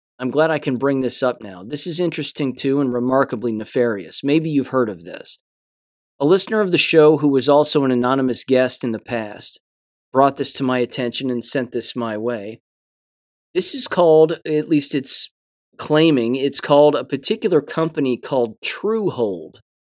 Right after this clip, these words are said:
T R U E H O L D.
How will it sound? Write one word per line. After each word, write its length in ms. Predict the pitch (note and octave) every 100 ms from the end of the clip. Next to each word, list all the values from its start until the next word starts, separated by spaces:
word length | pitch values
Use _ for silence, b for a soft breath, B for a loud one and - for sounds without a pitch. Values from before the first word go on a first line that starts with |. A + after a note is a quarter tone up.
| _ _ _ -
T 260 | F#3+ G#3
R 240 | D#3 D#3+ D#3+
U 380 | C#3 D3 D#3 D3+
E 380 | D3+ D3+ D3+ -
H 380 | C#3+ D#3 - -
O 240 | D3+ C#3 D3
L 300 | A#2 C3+ C3
D. 460 | A#2+ A#2+ G#2+ -